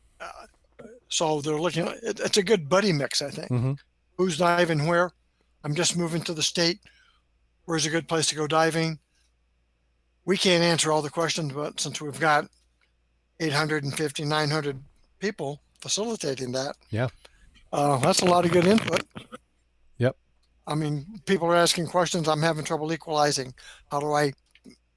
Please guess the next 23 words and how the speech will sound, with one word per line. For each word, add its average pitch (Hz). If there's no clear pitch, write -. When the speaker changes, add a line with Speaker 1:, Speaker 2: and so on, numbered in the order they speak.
Speaker 1:
know, 123
make 147
that 147
work? 151
You're 156
getting 165
a 147
lot 160
of 156
tutelage 180
from 151
people 170
who 165
have 151
been 160
there, 156
done 156
that, 165
and 139
had 156
the -
same 160
problem. 160